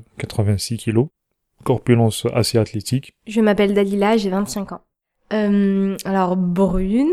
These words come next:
Speaker 2: euh, de taille moyenne, plutôt fine, plutôt jolie.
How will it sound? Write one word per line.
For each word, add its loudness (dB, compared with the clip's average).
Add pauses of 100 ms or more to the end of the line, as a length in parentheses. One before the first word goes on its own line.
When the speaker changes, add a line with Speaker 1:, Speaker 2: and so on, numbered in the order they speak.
(340)
Speaker 2:
euh, -4
de -8
taille -2
moyenne, -2
plutôt -12
fine, -8 (340)
plutôt 0
jolie. -4